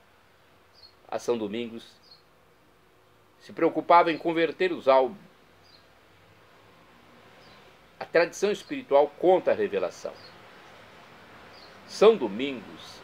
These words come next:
se preocupava em converter os albigenses, também conhecidos como cátaros puros, que eram um grupo de hereges de caráter gnóstico e maniqueísta,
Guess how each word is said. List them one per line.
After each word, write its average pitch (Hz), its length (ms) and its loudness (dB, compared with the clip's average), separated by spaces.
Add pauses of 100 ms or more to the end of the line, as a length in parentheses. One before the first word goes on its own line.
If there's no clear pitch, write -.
se - 180 -10
preocupava 147 680 2
em 120 80 -6
converter 117 640 -4
os 101 320 -10
albigenses, 107 1120 -4 (2000)
também 117 260 2
conhecidos 135 520 -2
como 135 200 -10 (120)
cátaros 131 580 -2 (140)
puros, - 580 -14 (500)
que 196 120 4
eram 233 360 6 (440)
um 202 120 -4
grupo 190 360 -2
de 147 100 -2
hereges 131 580 2
de - 140 -20
caráter 135 460 0
gnóstico 120 680 -6
e 117 40 -12
maniqueísta, 113 840 -12